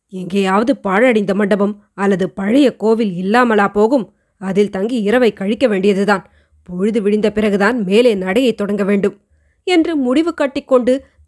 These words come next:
தள்ளாடி நடுங்கிய கால்களை ஊன்றி வைத்த வண்ணம் நதிக்கரையோடு நடந்து சென்றார். நதியில் கரையின் விளிம்பை தொட்டுக்கொண்டு வெள்ளம் போய்க் கொண்டிருந்தது. மழை பெய்தபடியால்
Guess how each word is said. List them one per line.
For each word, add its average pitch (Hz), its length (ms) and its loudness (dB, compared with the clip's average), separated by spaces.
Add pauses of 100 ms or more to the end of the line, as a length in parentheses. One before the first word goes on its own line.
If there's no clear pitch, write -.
தள்ளாடி 311 580 2
நடுங்கிய 302 640 0
கால்களை 254 500 2
ஊன்றி 277 420 -2
வைத்த 220 300 0
வண்ணம் 214 380 -2 (260)
நதிக்கரையோடு 294 800 2
நடந்து 233 380 -4
சென்றார். 208 560 0 (540)
நதியில் 320 640 2
கரையின் 320 500 2
விளிம்பை 294 340 0
தொட்டுக்கொண்டு 254 680 -2
வெள்ளம் 262 400 0
போய்க் 202 200 -2
கொண்டிருந்தது. 220 640 2 (380)
மழை 330 480 2
பெய்தபடியால் 269 680 0